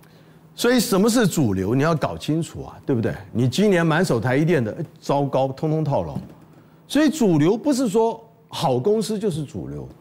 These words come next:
要从筹码结构嘛，大户有没有在进货，这才是重点嘛。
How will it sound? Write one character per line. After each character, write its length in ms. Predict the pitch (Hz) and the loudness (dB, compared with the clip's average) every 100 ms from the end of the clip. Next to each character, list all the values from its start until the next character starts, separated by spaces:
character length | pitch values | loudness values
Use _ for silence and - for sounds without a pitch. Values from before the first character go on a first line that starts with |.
| - - - - | -20 -20 -12 0
要 160 | 208 | 2
从 220 | 180 160 | 2 0
筹 260 | 165 - 143 | -2 0 0
码 220 | 180 92 | 2 -2
结 240 | 78 90 98 | -4 -6 -4
构 240 | 127 95 | -2 -2
嘛， 180 | 69 50 - | -4 -10 -4
大 200 | 196 165 | -2 -2
户 220 | - 160 | 0 0
有 60 | 107 | 0
没 80 | 117 | 0
有 60 | |
在 160 | 117 120 | 0 -2
进 280 | - 127 98 | -2 -4 -2
货， 180 | 117 | -2
这 140 | 82 170 | -2 -2
才 140 | 123 | -2
是 100 | 123 | -4
重 240 | 139 147 90 | -2 -2 -2
点 160 | |
嘛。 60 | 135 | -8